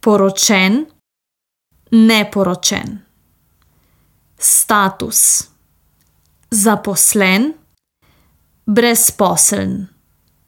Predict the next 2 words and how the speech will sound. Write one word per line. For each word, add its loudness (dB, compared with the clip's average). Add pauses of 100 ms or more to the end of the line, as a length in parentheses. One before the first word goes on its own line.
(1120)
Državljanstvo. 2 (1300)
Družinski 2